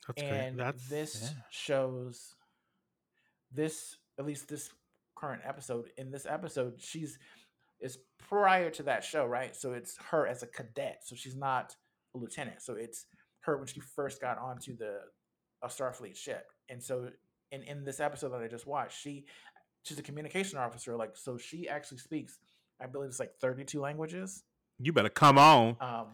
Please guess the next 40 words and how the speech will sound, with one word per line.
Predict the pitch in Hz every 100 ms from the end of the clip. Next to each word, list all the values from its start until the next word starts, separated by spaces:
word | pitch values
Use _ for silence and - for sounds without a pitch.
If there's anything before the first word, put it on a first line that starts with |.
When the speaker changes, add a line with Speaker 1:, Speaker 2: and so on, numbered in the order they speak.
| 117
Speaker 2:
which | 135 131 -
they | 156
were, | 160 139 123 135 _ _ _ _ _ _ _ _
they | 160
were | 180
all | 151 165
impressed | 139 185 196 196
by | 131
theirs | 113 98 - 113
'cause | - 127
they | 139
were | 143
like, | 135 127 -
"Oh, | 208 151 135
you, | 143 147 139 131
you, | 131 131
you | 156
know, | 123
you're | 117 135 123
a | 120
new | 135 131
cadet | 135 127 123 110
and, | 123 127 120 120
you | 135
know, | 117 110 117
whatever. | 123 117 113 117 113 - - -
Um, | - 117 117 123 - 196
and | - 135
you | 143
speak, | - 156
like, | 139 120
twelve | - 143
languages, | 170 196 131 123
right?" | 131 127
And | 123
she's | - 127
like, | 131 120 - - _
"Actually, | 135 135 -
it's | 120
thirty-two," | 131 123 123 120 104